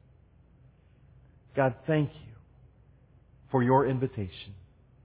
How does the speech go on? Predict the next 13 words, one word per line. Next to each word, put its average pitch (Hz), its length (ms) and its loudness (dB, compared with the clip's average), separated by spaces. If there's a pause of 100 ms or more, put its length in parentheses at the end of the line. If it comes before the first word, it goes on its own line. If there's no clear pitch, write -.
(720)
Thank 143 280 6
you 151 80 0
for 147 180 -2
your 139 140 2
gift 139 340 0
of 123 140 -4
Jesus 139 400 0 (120)
that 131 120 -4 (100)
so 156 240 2
transforms 120 840 -6
us. 107 180 -16
And 120 140 -4
God, 143 340 4